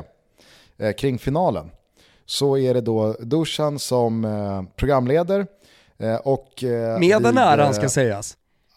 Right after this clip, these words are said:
Speaker 1: Ja, eh, alltså, han, han är, han är säkert jätteduktig. Eh, jag är för dålig, liksom, tenni-, jag är för dålig på tennis för att, alltså, precis som, precis som att jag är för dålig på hockey för att kunna avgöra så här, hur, hur bra är det här? Men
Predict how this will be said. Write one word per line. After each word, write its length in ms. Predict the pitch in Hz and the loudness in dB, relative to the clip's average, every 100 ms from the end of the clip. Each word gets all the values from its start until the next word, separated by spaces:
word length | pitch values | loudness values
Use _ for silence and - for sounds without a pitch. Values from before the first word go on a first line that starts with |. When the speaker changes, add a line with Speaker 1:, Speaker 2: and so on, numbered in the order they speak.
| _ _ | _ _
Speaker 1:
Ja, 420 | 127 220 254 160 | 4 4 6 4
eh, 360 | 147 165 156 202 | 4 4 2 0
alltså, 440 | 151 160 156 151 135 | 0 4 6 4 2
han, 180 | 135 185 | -2 -2
han 280 | 113 170 214 | -2 -2 -4
är, 100 | - | -6
han 240 | 117 185 | -6 -4
är 100 | 208 | -6
säkert 320 | 180 139 117 113 | -4 -6 -6 -6
jätteduktig. 720 | 113 113 - - 120 110 98 | -6 -4 -6 -6 -2 -2 -2
Eh, 80 | 110 | -4
jag 320 | 110 117 139 | -4 0 0
är 40 | 143 | 0
för 140 | - | -2
dålig, 720 | 120 139 135 131 123 113 98 - _ _ | -2 2 2 2 -2 -4 -8 -20 _ _
liksom, 300 | - - 107 | -14 -6 -6
tenni-, 440 | - 131 120 104 107 | -2 -2 -2 -4 -4
jag 80 | 131 | -2
är 40 | |
för 100 | 131 | -2
dålig 380 | 120 131 131 120 | -2 0 2 0
på 60 | 110 | -6
tennis 500 | - 175 139 92 - | 0 0 0 -6 -6
för 120 | 117 | -6
att, 240 | 104 - - | -6 -8 -14
alltså, 160 | 110 120 | -10 -6
precis 260 | 120 135 | -2 -2
som, 140 | 120 117 - - | -4 -6 -10 -4
precis 220 | - 135 131 | -2 0 -2
som 100 | 139 | -2
att 80 | |
jag 40 | 131 | -2
är 40 | |
för 60 | 131 | -4
dålig 400 | 113 131 127 123 | -2 2 2 0
på 80 | 123 | 0
hockey 440 | 113 - - 101 | 0 -2 -10 -12
för 140 | - 104 | -6 -8
att 120 | - | -6
kunna 200 | 110 110 | -6 -2
avgöra 420 | 113 98 98 92 | -2 -2 -4 -6
så 100 | 95 | -8
här, 140 | 80 _ _ _ _ - | -12 _ _ _ _ -8
hur, 180 | 110 - | -8 -8
hur 120 | - 107 | -10 -2
bra 300 | 113 110 123 | 0 2 2
är 100 | 113 | 0
det 60 | |
här? 120 | 82 - _ _ - - _ - _ - - _ | -6 -16 _ _ -20 -20 _ -20 _ -20 -20 _
Men 280 | 185 214 | 2 2